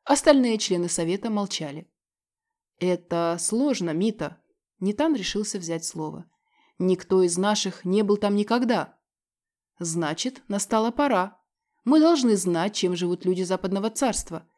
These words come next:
в чём их сила и слабость". "Но сейчас они не трогают нас",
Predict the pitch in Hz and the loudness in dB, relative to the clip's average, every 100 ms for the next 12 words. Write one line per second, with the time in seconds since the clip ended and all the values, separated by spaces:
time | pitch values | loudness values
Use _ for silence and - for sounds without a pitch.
0 | _ - - 294 247 170 - - 170 185 | _ -14 0 2 4 0 -4 0 0 0
1 | 208 _ 190 - 233 269 165 165 - _ | -6 _ -6 -2 2 0 0 -8 -18 _
2 | _ _ _ _ _ _ _ _ - 175 | _ _ _ _ _ _ _ _ -10 -6
3 | 175 165 165 165 170 165 175 180 175 175 | -2 -2 -2 -4 -4 -2 -2 -2 -2 -2
4 | 190 277 311 180 165 165 156 - - | 0 2 2 2 -2 -2 -6 -6 -12